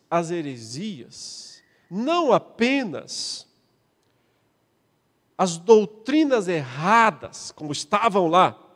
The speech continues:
em Colossos, ameaçam o Evangelho verdadeiro, mas também ameaçam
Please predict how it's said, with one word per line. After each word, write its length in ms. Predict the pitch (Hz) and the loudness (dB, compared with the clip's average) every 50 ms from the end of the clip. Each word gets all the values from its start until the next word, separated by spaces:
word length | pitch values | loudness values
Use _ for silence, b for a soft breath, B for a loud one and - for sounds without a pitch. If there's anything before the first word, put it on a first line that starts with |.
| _ | _
em 140 | - 151 143 | -2 -2 -2
Colossos, 760 | 131 - 143 131 127 127 113 - - - - - - - _ _ _ _ _ _ _ _ b b b b b b - | 0 0 0 2 2 2 0 0 -6 -20 -20 -20 -20 -20 _ _ _ _ _ _ _ _ b b b b b b 0
ameaçam 1160 | 190 208 208 202 202 196 202 208 220 240 254 247 220 - - - - 214 190 160 123 107 - - - _ _ _ _ _ _ _ | 0 2 4 8 8 10 10 10 8 8 8 8 6 4 0 -2 2 6 6 6 6 2 -4 -14 -20 _ _ _ _ _ _ _
o 440 | - 175 180 190 196 196 - - - - | 4 8 10 10 10 8 4 -4 -4 4
Evangelho 640 | 180 196 202 180 147 156 180 175 156 170 170 160 | 6 6 6 6 4 2 0 2 2 0 -2 -2
verdadeiro, 460 | 143 147 151 147 147 135 135 147 139 139 | -2 -2 -4 -2 -2 -2 -4 -4 -4 -6
mas 580 | 151 175 208 240 285 311 339 320 - - - | -10 -6 -2 0 0 2 2 0 -2 -6 -10
também 840 | - - 269 262 254 240 214 185 160 165 240 294 330 330 302 277 233 | 0 6 8 10 10 8 6 0 -2 0 2 2 2 0 -2 -2 0
ameaçam 1000 | 202 190 190 190 180 170 180 196 233 254 269 226 - - - - 202 147 120 - | -2 -2 0 -2 -2 0 2 4 4 4 4 4 2 -4 -8 -4 -4 -4 -4 -6